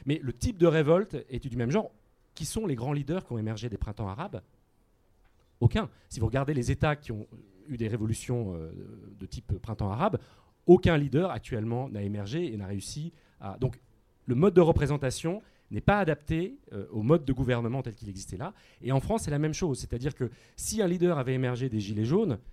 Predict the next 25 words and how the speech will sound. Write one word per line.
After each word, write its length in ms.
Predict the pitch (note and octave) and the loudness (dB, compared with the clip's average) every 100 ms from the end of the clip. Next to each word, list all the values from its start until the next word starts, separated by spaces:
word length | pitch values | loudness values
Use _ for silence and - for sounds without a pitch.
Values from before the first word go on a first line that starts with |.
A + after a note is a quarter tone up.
| - _ _ - | -20 _ _ 2
évidemment 580 | F3 E3+ D#3+ D#3+ G#3 G#3+ | 2 4 2 0 0 -6
qu'il 220 | - A#2 | -6 -6
aurait 220 | A2+ A2+ - | -4 -6 -10
été 240 | A2+ A#2 | -10 -6
très 220 | G#2 - B2+ | -4 -2 -2
rapidement 360 | A#2 A2 A2 | -4 -6 -4
illégitime. 460 | G2+ G2 G2+ F2+ D#2+ _ _ | -4 -4 -8 -14 -16 _ _
Parce 160 | G#2 - | -12 -8
que 140 | C#3+ - | -8 -8
c'est 120 | - | -8
le 140 | A2+ A2 | -2 -2
système 480 | - - - D3 | -2 -6 -2 -2
politique 400 | - D3+ D3 - | 4 2 2 -4
même 320 | D#3+ G3+ C3+ G2 _ | 0 0 -2 -6 _
qui 80 | A2+ | -14
pose 160 | A2 | -12
problème. 280 | - G2 F#2 | -10 -10 -10
C'est 120 | - | -10
pas 180 | - E3+ | -8 -8
tant, 380 | - F3+ A3 G#3+ _ _ _ F#2+ | -2 -2 -2 -4 _ _ _ -8
euh, 400 | F#2 F2 E2+ E2+ | -6 -6 -8 -10
à 80 | F#2+ | -10
mon 140 | G2+ | -8
sens, 300 | G#2+ G3+ - | -4 -6 -6
hein, 140 | B2 | -10